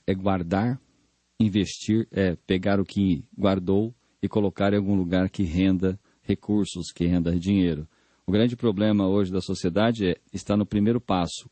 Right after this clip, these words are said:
Como é que eu retenho? Como é que eu protejo? Como é que eu guardo parte do meu dinheiro que passa pelas minhas mãos? E muitas vezes eu nunca aprendi sobre esse tema tão relevante que é o dinheiro e as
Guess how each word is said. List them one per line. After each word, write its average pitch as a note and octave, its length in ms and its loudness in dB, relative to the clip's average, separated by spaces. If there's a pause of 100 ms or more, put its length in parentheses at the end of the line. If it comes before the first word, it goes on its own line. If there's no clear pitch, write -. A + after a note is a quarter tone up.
Como G2 260 0
é A#2+ 80 2
que - 100 -4
eu C3+ 40 2
retenho? G#2+ 580 0
Como F#2 220 -2
é G2 80 0
que - 80 -4
eu G#2+ 60 0
protejo? G2+ 640 -2
Como F#2 240 -2
é G#2+ 80 2
que - 100 -4
eu A#2 100 2
guardo A2+ 600 0
parte A2 420 0
do G2 140 0
meu G2 140 2
dinheiro F2+ 480 0
que G#2 120 -10
passa F#2+ 440 0
pelas F2 320 -2
minhas E2+ 280 -2
mãos? G2+ 460 0 (480)
E G#2 60 2
muitas A2 320 2
vezes A2+ 380 0
eu A2+ 140 0
nunca C3 500 0 (300)
aprendi A#2+ 760 0 (220)
sobre G#2+ 400 0
esse A2 180 -2
tema G#2+ 300 0
tão A#2+ 220 0
relevante G#2+ 760 0 (300)
que G#2+ 200 2
é G2+ 60 4
o G#2+ 120 2
dinheiro G#2+ 640 0 (320)
e A2 100 4
as G#2+ 160 2